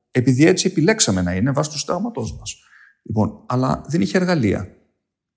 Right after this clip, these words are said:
να ασκήσει αυτή την πολιτική. Άρα μια ισχυρή, ε, γραμματεία της κυβέρνησης. Ένα πλαίσιο, ε, το οποίο θέτει στόχους στους υπουργούς, οι οποίοι συμφωνούνται σε επίπεδο Υπουργικού Συμβουλίου και ελέγχει τους υπουργούς ανάλογα με την,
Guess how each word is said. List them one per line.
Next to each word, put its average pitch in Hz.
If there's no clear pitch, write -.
να 95
ασκήσει -
αυτή -
την -
πολιτική. -
Άρα 92
μια 98
ισχυρή, 98
ε, 95
γραμματεία 90
της -
κυβέρνησης. -
Ένα 110
πλαίσιο, 113
ε, 92
το -
οποίο 117
θέτει 120
στόχους 143
στους -
υπουργούς, -
οι 98
οποίοι 104
συμφωνούνται 104
σε 98
επίπεδο 98
Υπουργικού -
Συμβουλίου 101
και 110
ελέγχει 143
τους -
υπουργούς 107
ανάλογα 123
με 113
την, 98